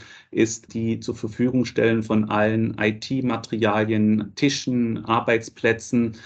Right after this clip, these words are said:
per Default. Das heißt, ich muss als Mitarbeitende nicht ankommen am ersten Arbeitstag und muss erstmal hier mein I-T-Equipment beantragen, sondern das steht entsprechend zur Verfügung. Es gibt einen Workflow, der mich praktisch am ersten Tag durch die ganzen administrativen Prozesse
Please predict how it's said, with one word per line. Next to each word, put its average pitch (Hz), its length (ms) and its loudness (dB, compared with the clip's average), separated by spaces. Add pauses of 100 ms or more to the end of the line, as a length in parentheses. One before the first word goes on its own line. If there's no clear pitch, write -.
(220)
per 113 160 2
Default. 113 720 -2
Das - 140 -4
heißt, 110 240 2
ich 110 100 -6
muss 123 160 -2
als 110 220 0
Mitarbeitende 113 560 2
nicht 117 280 0
ankommen 123 500 0
am 110 100 -2
ersten 113 340 -4
Arbeitstag 110 680 -2
und 113 100 0
muss 113 160 -4
erstmal 110 340 -4
hier 113 200 0
mein 110 320 2
I-T-Equipment 127 1000 -2
beantragen, 117 640 -4
sondern 110 220 -4
das 110 100 -4
steht 113 340 -4
entsprechend 117 600 -2
zur 131 160 0
Verfügung. 131 640 2
Es - 180 -6
gibt - 220 -6
einen 107 140 2
Workflow, 113 680 2
der 113 180 2
mich 113 200 -2
praktisch 110 480 -4
am 120 180 0
ersten 113 440 -4
Tag 113 460 -2
durch 110 180 0
die 110 140 -6
ganzen 110 320 -4
administrativen 113 920 -2
Prozesse 110 540 0